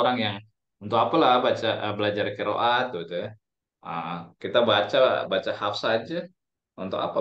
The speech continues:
belajar kolun, belajar walas? Nah, itu dia, dia belum paham, <laughs> bahwa, eh, Allah Subhanahu wa Taala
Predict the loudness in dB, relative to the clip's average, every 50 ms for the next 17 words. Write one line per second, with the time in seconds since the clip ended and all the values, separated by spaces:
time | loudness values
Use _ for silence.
0 | -2 0 -2 -2 -2 -2 -2 -2 -2 0 0 0 2 0 -2 -2 -2 -2 -2 0
1 | -2 -2 -2 -2 -4 -4 -6 -8 -10 -10 -12 -10 -10 -8 -8 -10 -10 -4 -2 -2
2 | -2 -2 -4 -8 -14 _ _ _ _ _ _ _ -4 0 0 2 0 2 0 -2
3 | 0 0 -2 -4 -2 -2 -2 -2 -2 -4 -4 -6 -8 -12 -14 -14 -14 -10 -10 -10
4 | -12 -12 -20 _ _ -20 _ _ _ _ -20 -20 -20 -20 _ _ _ _ -10 -8
5 | -4 -2 0 0 -2 -4 -6 -12 -18 _ _ _ _ -8 -6 -4 -2 -2 -4 -4
6 | -6 -6 -4 -2 -2 -2 -2 -2 -2 -2 -2 -2 -2 -4 -6 -6 -4 -4 -2 -2
7 | -2 -2